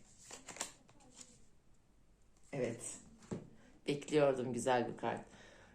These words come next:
"Yanıyorsak bir gün sönmek için yanıyoruz. Umut daima var.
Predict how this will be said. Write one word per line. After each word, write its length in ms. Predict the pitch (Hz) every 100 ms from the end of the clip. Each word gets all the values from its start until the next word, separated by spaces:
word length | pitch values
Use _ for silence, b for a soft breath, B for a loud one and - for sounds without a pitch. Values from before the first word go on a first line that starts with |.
| -
"Yanıyorsak 760 | 156 202 226 180 - 147 -
bir 140 | - 190
gün 200 | 175 180
sönmek 480 | - 160 156 170 -
için 200 | - 135
yanıyoruz. 640 | 120 123 110 - - - - -
Umut 460 | 160 170 175 - -
daima 800 | 165 165 151 139 143 143 131 131
var. 260 | 135 135